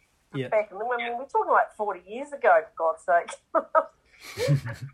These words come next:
Speaker 2: Aren't we, Steve? Long time ago.
Speaker 1: I wasn't running marathons forty years ago. <laughs>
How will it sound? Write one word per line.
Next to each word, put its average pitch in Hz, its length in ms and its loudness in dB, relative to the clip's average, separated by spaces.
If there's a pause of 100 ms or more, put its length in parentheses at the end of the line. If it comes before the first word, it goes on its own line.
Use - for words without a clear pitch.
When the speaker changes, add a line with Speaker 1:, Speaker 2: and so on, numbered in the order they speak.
(520)
Speaker 2:
Aren't 208 200 6
we, 285 100 2
Steve? 202 380 -2 (360)
Long 311 240 4
time 269 240 6
ago. 233 340 2 (360)
Speaker 1:
I 151 80 6
wasn't 160 400 2
running 143 240 2
marathons 139 520 0
forty 139 240 0
years 131 220 -2
ago. 135 340 -2
<laughs> - 60 -20